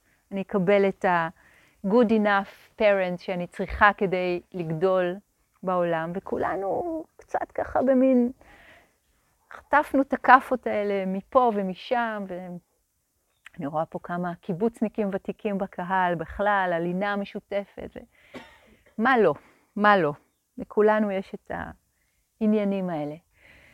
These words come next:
והחדשות הטובות, שעד הנשימה האחרונה, ולפי דעתי גם אחריה,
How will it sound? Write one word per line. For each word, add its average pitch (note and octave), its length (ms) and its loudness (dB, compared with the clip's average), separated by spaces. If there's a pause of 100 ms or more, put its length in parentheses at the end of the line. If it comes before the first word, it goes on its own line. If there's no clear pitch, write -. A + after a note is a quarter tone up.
(260)
והחדשות A3+ 600 2
הטובות, A#3 580 0 (260)
שעד C4+ 680 0 (420)
הנשימה A3 500 0
האחרונה, F3 680 -6
ולפי F3 400 -8
דעתי G3+ 260 -4
גם F#3+ 180 -6
אחריה, D#3+ 480 -8